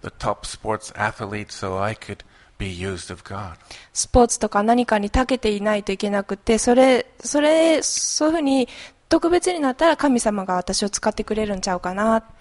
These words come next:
Speaker 2: て思うよ。
Speaker 1: But
Speaker 2: になる。
Speaker 1: think about it.
Speaker 2: でもちょっと考えてみてください。
Speaker 1: That means that other people will be looking at you and going, "Huh, huh,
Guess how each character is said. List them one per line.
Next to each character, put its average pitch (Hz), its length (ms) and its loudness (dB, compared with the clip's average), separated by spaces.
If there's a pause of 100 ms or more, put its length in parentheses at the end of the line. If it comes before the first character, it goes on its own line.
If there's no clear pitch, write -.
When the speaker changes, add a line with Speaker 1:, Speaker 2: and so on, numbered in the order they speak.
Speaker 2:
て 180 140 -8
思 190 200 -6
う 175 60 -6
よ。 170 140 -8 (400)
Speaker 1:
But - 80 0
Speaker 2:
に 180 80 0
な 156 100 4
る。 - 80 -4
Speaker 1:
think 135 60 0
about 87 260 -2
it. - 160 -10 (440)
Speaker 2:
で 254 80 0
も 240 100 2
ち 254 80 2
ょ - 20 6
っ - 20 4
と 226 100 0
考 233 260 2
え 233 60 2
て 226 100 -2
み 220 140 -2
て 214 100 -2
く 208 80 0
だ 208 140 4
さ 180 140 -4
い。 - 60 -8 (300)
Speaker 1:
That 120 220 2
means 107 420 -6
that 92 300 -6 (840)
other 123 220 2
people 98 460 -4
will 92 200 -4
be 90 140 -4
looking 101 360 -6
at 95 100 -10
you 110 200 -4
and 85 200 -10
going, 85 200 -8 (300)
"Huh, 101 640 -12 (680)
huh, 95 440 -10